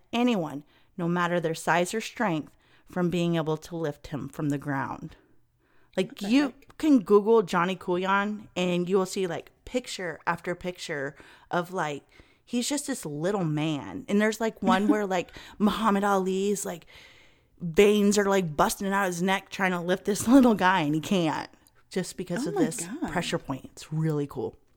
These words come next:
Speaker 1: So, of course, an impressionable kid such as John, like, loved this, right?
Speaker 2: Yeah.
Speaker 1: And so began his fascination with lethal and mystical nerve strikes, Dim Mak. Dim Mak,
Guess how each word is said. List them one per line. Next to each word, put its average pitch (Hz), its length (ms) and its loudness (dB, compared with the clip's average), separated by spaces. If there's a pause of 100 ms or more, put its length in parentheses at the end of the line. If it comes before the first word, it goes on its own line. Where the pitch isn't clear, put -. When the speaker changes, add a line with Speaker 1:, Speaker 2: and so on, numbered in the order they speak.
(400)
Speaker 1:
So, 233 480 4 (340)
of 220 140 4
course, 190 500 6 (140)
an 196 60 4
impressionable 196 480 0
kid 160 540 4
such 175 220 -6
as 175 100 -4
John, 151 440 4
like, 143 160 -6 (520)
loved 151 500 2
this, - 420 -6 (360)
right? 151 360 -4 (580)
Speaker 2:
Yeah. 185 440 -10 (340)
Speaker 1:
And 190 160 0
so 226 320 10
began 208 640 2
his - 260 -6
fascination 160 840 2
with 156 220 -4
lethal 240 600 -2
and 156 340 0
mystical 240 460 -2
nerve 185 320 2
strikes, - 560 -12 (480)
Dim 175 280 0
Mak. - 400 -2 (460)
Dim 247 320 6
Mak, 185 340 4